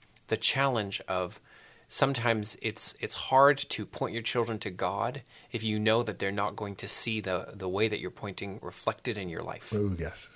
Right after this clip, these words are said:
Speaker 2: Thank you.
Speaker 1: Right? And, and,
Speaker 2: <laughs>
Speaker 1: and that's, and that almost sometimes I think makes people less eager to share
Speaker 2: Yes.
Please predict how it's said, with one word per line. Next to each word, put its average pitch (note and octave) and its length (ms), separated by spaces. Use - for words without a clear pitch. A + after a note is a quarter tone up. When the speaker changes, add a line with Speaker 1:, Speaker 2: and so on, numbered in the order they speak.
Speaker 2:
Thank F#2 220
you. - 80
Speaker 1:
Right? G2 240
And, G#2+ 220
and, - 380
Speaker 2:
<laughs> - 140
Speaker 1:
and B2 160
that's, B2+ 300
and A#2+ 180
that B2+ 320
almost D#3+ 500
sometimes B2 560
I G#2+ 140
think G#2+ 340
makes A2 380
people G2 460
less A2 500
eager A2 380
to G#2+ 180
share G2+ 580
Speaker 2:
Yes. - 260